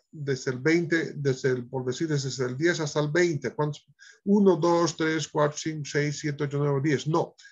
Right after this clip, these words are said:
aquí tiene que estar en función del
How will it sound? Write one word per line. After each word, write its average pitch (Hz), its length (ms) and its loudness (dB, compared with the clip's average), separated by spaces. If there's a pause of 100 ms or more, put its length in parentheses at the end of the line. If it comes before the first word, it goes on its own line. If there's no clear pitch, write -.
(120)
aquí 143 240 0
tiene 180 280 2
que 147 100 -4
estar 160 240 -2
en 147 160 -2
función 151 640 -6
del 127 320 0